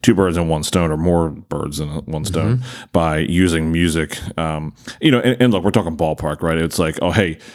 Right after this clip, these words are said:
Speaker 1: take off thirty milliseconds. No, wait, add fifteen milliseconds." This isn't like, you know, you know, half a millisecond timings. We're talking, you know, this is broad brushstrokes of timing, you know, just enough that it's not completely smeared and off.
Speaker 2: Awesome.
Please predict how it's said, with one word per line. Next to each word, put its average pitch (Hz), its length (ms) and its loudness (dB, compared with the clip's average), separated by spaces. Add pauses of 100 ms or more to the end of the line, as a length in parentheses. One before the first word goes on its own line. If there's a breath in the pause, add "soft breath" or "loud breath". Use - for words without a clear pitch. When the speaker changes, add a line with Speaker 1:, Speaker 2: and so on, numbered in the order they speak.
(200 loud breath)
Speaker 1:
take 117 180 2
off 110 180 2
thirty 98 220 2
milliseconds. 87 540 -2
No, 98 100 4
wait, 87 240 0
add 92 180 -2
fifteen 85 400 0
milliseconds." 80 480 0
This 90 160 2
isn't 87 340 2
like, 78 360 -2
you 82 140 2
know, 76 240 -2 (320 loud breath)
you 78 100 4
know, 69 240 -4 (140)
half 80 260 0
a 78 60 -2
millisecond 76 560 0
timings. 78 360 0
We're 82 100 2
talking, 76 460 -4 (280)
you 87 80 2
know, 76 80 0
this 76 120 0
is 76 100 -2
broad 78 440 0
brushstrokes 73 640 0 (100)
of 73 280 -2
timing, 73 460 -2 (340 loud breath)
you 80 160 2
know, 76 100 -2
just 90 240 2
enough 80 300 2
that 82 120 2
it's 76 200 -2
not 73 160 0
completely 78 460 0
smeared 78 420 0
and 73 80 -4
off. 71 420 -4 (960 soft breath)
Speaker 2:
Awesome. 98 400 -2